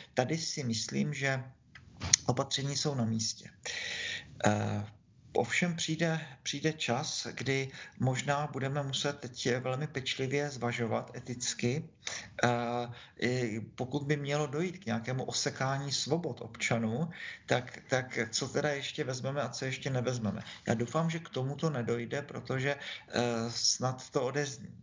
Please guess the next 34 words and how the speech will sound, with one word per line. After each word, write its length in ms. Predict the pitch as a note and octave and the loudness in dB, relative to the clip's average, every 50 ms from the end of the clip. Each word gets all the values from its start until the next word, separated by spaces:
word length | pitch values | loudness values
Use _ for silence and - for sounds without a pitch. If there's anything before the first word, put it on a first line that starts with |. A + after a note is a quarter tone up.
| - - - | -20 -10 -4
Jo? 260 | G2 F#2+ G#2 - - - - | 0 0 0 0 -2 -2 2
Pravda 320 | - B2 B2 A#2+ A#2+ C3+ | 2 2 4 2 0 0
je 160 | C#3+ C#3+ C#3 | 0 0 -2
to, 140 | B2+ - B2+ | -4 -4 -4
že 100 | B2+ C#3 | -4 -2
dneska 300 | A#2+ B2 B2+ - - - | -2 -2 -2 0 0 0
ani 160 | - D3 C#3 | 0 0 0
nejlepší 560 | C3+ C3 C#3 C#3 C#3+ D3 - - - - - - | 0 2 2 2 0 0 -2 -2 -2 -2 -2 -2
epidemiologové, 960 | - - B2 C3 B2+ B2+ B2+ B2+ C3 B2+ B2+ C3 B2+ B2+ C3 C3 C3+ C3+ C3+ - - - - - - - | -2 0 0 2 2 2 2 0 0 0 -2 -2 0 0 2 2 0 0 -2 -6 -10 -12 -12 -14 -2 2
eh, 120 | B2+ B2 | 2 4
vám 300 | A#2 B2 B2+ B2+ B2 - A2 | 4 4 4 2 0 -2 0
neřeknou, 600 | A#2 B2+ B2 B2 C3+ C#3 - - C#3+ C#3+ D3 C#3+ | 0 2 2 2 0 -2 -2 -2 0 0 0 -2
co 200 | - - - C3+ | -2 0 0 2
bude 240 | A#2+ B2+ B2+ C3 B2+ | 2 2 2 2 2
za 120 | A#2+ A2+ | 2 2
měsíc. 440 | A2+ A2 A2 A2 - - - - - | 2 2 0 0 -2 -4 -6 -8 -4
Prostě 320 | - B2 C3 - - D#3 | -2 0 0 2 2 2
nevíme. 520 | C#3+ B2+ A#2+ G#2+ A#2 A2 G#2+ G2+ - - - - - | 4 4 2 2 0 0 -2 -2 -4 -6 -10 -14 -4
Ten 180 | - - B2 A#2 | 0 0 2 2
virus 260 | B2+ D3+ D#3+ E3 E3 | 2 2 2 0 -2
se 80 | - D#3 | -6 -6
chová 340 | - - D3 C#3+ C#3+ C#3 C#3 | -4 -2 0 0 0 0 -2
svým 260 | - - B2 A#2 G#2+ | -4 -6 -8 -8 -8
způsobem, 600 | - - - - - - D3 D3+ D3 D3 D3+ D3+ - - - - - - | -8 -8 -4 -2 0 0 2 2 0 0 0 -2 -6 -10 -14 -16 -6 0
asi 240 | - - - - - | 2 4 4 2 2
trochu 300 | - - D#3 - - - | 0 0 0 0 -2 -4
divně, 500 | G#2+ G#2+ G#2+ G#2 A2+ A#2+ B2+ C3+ D3 D#3+ - - - - - - - - - | 0 0 2 2 2 2 2 2 2 0 -4 -8 -14 -14 -16 -18 -10 2 4
a, 280 | A#2+ A#2+ B2 A#2+ B2 - - - - - | 4 4 4 2 -2 -6 -12 -18 -4 0
eh, 180 | - A#2 A#2+ A#2+ | 2 2 4 4
nejlepší 460 | C3+ D3 D#3+ F3+ F3+ - - - C#3+ | 4 4 4 2 2 -2 -6 -6 -6
odborníci 680 | C3 C3 B2 C#3 C#3+ C#3+ C#3 C#3+ C#3+ C#3+ - - D3 C#3+ | -6 -4 -2 -2 -2 -2 -2 -4 -4 -4 -2 0 2 2
netuší, 520 | D3 C#3+ - D#3+ D3+ - - - D#3 D#3+ | 2 2 0 -2 -2 -2 0 0 -2 0
co 140 | - D3 C3+ | 0 -2 0
bude. 280 | B2 C3+ C3+ C#3 C3+ | 0 0 0 0 0